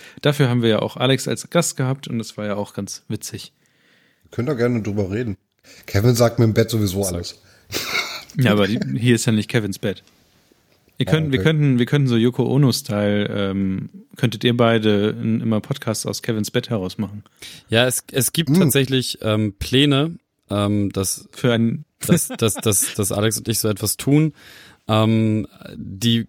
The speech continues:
Speaker 3: bestehen auch schon relativ lange und, äh, das hakt tatsächlich nur ob meiner zeitlichen Verfügbarkeit.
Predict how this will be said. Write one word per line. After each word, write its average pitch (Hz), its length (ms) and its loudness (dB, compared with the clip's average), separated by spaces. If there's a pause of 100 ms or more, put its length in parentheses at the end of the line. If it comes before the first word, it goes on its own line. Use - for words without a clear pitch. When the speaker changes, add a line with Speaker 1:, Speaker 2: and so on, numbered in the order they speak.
Speaker 3:
bestehen 120 300 2
auch 175 80 2
schon 139 160 2
relativ 135 400 0
lange 160 480 2
und, 117 580 -2
äh, 104 480 0
das - 360 -2
hakt 117 320 0
tatsächlich 117 460 0
nur 117 380 2
ob - 260 0 (100)
meiner 107 440 2
zeitlichen 110 520 -2
Verfügbarkeit. 95 800 -4